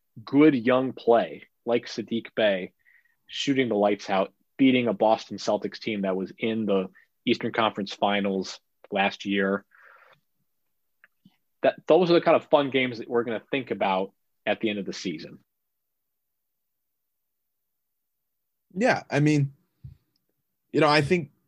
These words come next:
Speaker 2: I think you kind of talked about the importance of, of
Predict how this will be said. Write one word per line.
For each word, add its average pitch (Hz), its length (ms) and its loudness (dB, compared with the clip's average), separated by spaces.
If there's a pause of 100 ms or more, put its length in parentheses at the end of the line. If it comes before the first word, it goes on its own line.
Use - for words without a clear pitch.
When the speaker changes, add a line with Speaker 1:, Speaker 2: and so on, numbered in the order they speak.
Speaker 2:
I 127 80 0
think 165 240 -2
you 151 140 -2
kind 139 260 2
of 107 280 -2
talked 127 300 0
about 113 300 2
the 110 100 -2
importance 101 640 -2
of, 92 380 0 (320)
of 90 240 -4